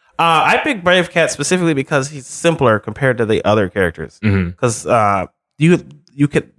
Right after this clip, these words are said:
Speaker 1: the way that Moonfields works is there's a bunch of different items you can, um, put on your character.
Speaker 2: Yeah.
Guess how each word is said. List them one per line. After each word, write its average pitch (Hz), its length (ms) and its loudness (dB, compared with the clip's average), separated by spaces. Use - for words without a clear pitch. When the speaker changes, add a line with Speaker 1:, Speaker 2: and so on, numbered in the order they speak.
Speaker 1:
the 143 100 2
way 156 160 4
that 143 260 2
Moonfields 131 480 -2
works 120 280 0
is 101 80 -8
there's 107 160 -2
a 104 40 -4
bunch 104 220 -2
of - 60 -20
different - 280 -4
items 104 340 -2
you 98 80 -6
can, 87 240 -20
um, 82 360 -10
put - 120 -2
on 101 120 2
your 101 100 0
character. 113 460 0
Speaker 2:
Yeah. 110 180 -2